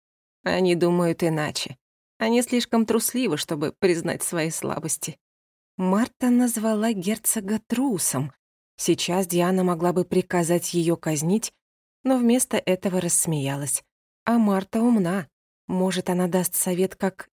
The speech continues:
избежать брачной ночи? Можно миновать брачную ночь?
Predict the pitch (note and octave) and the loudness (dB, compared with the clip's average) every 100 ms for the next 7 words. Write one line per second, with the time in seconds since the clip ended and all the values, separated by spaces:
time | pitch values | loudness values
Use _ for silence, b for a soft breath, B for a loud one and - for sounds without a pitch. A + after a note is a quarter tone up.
0 | _ A3+ G3+ F3 G#3+ A#3+ C#4+ F3+ F3 D3 | _ 0 0 2 2 2 0 0 -2 -2
1 | F#3 F#3 F3+ C#3+ - D3+ _ _ _ _ | -2 0 0 -2 -8 -10 _ _ _ _
2 | _ - C4+ C#4 A#3+ G3+ G3 _ A#3+ B3 | _ -2 2 2 4 2 2 _ 4 6
3 | C4 C4+ G3+ D3+ F3 F#3 - G#3+ G#3+ A#3 | 6 4 0 -2 0 0 0 2 4 2
4 | E3 - | 0 -6